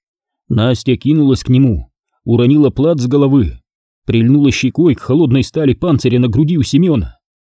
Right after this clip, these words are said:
Он осторожно гладил её волосы, целовал их. Всё те же они, как и с молоду были. Густые, пушистые,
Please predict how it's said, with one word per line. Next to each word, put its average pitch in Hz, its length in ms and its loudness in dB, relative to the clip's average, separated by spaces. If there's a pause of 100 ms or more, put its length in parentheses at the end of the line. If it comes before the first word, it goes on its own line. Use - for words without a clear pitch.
(720)
Он 113 260 -4
осторожно 120 560 -2
гладил 127 400 0
её 127 120 2
волосы, 123 560 -2 (420)
целовал 117 600 0
их. - 280 -10 (440)
Всё - 260 -6
те 120 280 0
же 101 180 -4
они, 113 520 -2 (220)
как 123 180 -4
и 135 80 0
с - 80 -10
молоду 151 360 2
были. 139 480 0 (400)
Густые, 120 880 0
пушистые, 120 800 -4